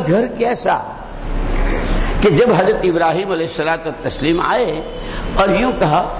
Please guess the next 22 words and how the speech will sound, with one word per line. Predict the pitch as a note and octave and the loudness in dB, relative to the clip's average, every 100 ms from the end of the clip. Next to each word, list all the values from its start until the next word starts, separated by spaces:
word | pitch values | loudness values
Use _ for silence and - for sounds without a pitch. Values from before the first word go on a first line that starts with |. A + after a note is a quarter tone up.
| - | -2
حضرت | E3 A3+ - | 2 2 0
اسماعیل | E3+ D#3 F3+ | 0 2 2
علیہ | F3 E3+ | 2 2
السلام | E3+ F#3+ F#3+ | 0 0 0
آٹھ | E3 E3+ - - | 2 2 0 0
سال | C#3+ C3 - | 2 0 0
کے | C#3+ - | -2 -2
تھے، | B2+ A2+ - - - - - - - - - - - - | -4 -4 -6 -6 -4 -2 -2 0 0 0 0 0 2 2
"یا | A#2+ D3 | 4 4
بنی | C#3 C3 C3 F3 F#3+ - - - - - - - - - | 4 2 2 0 -2 -6 -10 -8 -4 0 0 2 2 4
انی | D#3+ E3 F3+ F#3 | 6 6 4 4
ارا | F3+ D3 D3 E3 E3+ - | 2 2 2 2 -2 -4
فی | |
المنام | D3 B2+ C3 C#3 D3 F3+ - | -4 0 0 0 0 -2 -4
انی | - C#3 C#3+ F3 F3+ | -4 0 0 0 0
اذبحک"، | D3 B2+ A#2 C3 A2 G2+ - - - - - - - | -2 -2 0 0 0 -4 -6 -6 -4 -2 0 0 2
بیٹا | A2 C#3 D#3 E3+ A3 - - - - - | 4 4 4 4 2 -2 -2 0 2 4
میں | D3+ | 4
نے | F3 | 4
خواب | F3+ - D#3+ F3+ E3 | 2 2 2 2 2
دیکھا | D3+ D3 C3 A#2+ | 0 2 2 0
ہے | G2 | -2